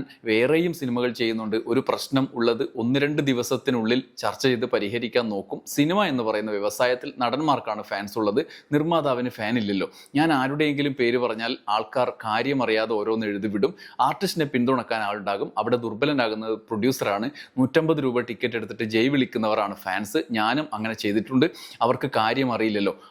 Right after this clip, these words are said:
അവർ ആക്രമിക്കുന്നത് എന്നെ ആയിരിക്കും. കാര്യം ചർച്ച ചെയ്ത് പരിഹരിക്കാൻ ശ്രമിക്കും. അതിന് കഴിഞ്ഞില്ലെങ്കിൽ സംഘടനയിലേക്ക് പോകും. നമുക്ക് പറ്റാത്ത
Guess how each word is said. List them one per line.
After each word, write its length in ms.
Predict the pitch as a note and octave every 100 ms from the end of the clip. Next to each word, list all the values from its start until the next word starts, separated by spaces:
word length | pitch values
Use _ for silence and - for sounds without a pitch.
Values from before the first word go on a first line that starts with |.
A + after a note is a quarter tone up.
| -
അവർ 140 | A#2+ C3
ആക്രമിക്കുന്നത് 520 | G#2+ C#3+ C#3 A2+ A2 G#2+
എന്നെ 180 | G#2 C3+ A2+
ആയിരിക്കും. 320 | G#2 - E2 -
കാര്യം 320 | A#2 C3 A#2+ A#2
ചർച്ച 200 | G2+ - B2+
ചെയ്ത് 160 | A2 A2
പരിഹരിക്കാൻ 420 | G2 A2 A2 A2 G#2
ശ്രമിക്കും. 300 | G2+ F#2+ - B2+
അതിന് 180 | D3+ C3+
കഴിഞ്ഞില്ലെങ്കിൽ 500 | A#2 A2+ A2 G2+ G2 - - -
സംഘടനയിലേക്ക് 680 | C#3+ E3 F3 C3+ G#2+ G2+ G2+ F#2+
പോകും. 220 | G2 E3 -
നമുക്ക് 300 | C#3 C#3+ D#3+ - - -
പറ്റാത്ത 340 | - G3 F#3+